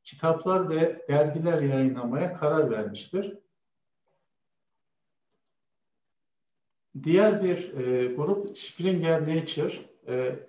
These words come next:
bu web sitesinden aldığım bir görüntü.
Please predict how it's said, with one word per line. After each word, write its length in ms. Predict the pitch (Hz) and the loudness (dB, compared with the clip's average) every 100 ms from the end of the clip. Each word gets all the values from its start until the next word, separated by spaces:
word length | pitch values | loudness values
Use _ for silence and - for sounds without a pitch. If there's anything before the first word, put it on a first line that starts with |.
| 175 | 0
bu 240 | 170 160 | 0 2
web 180 | 180 180 | 0 -2
sitesinden 680 | - - 156 - 151 147 143 | -6 0 0 0 0 2 2
aldığım 480 | 135 127 127 131 | 2 2 0 -2
bir 80 | 139 | -2
görüntü. 680 | 123 123 120 117 165 190 | -2 -2 -4 -6 -2 -2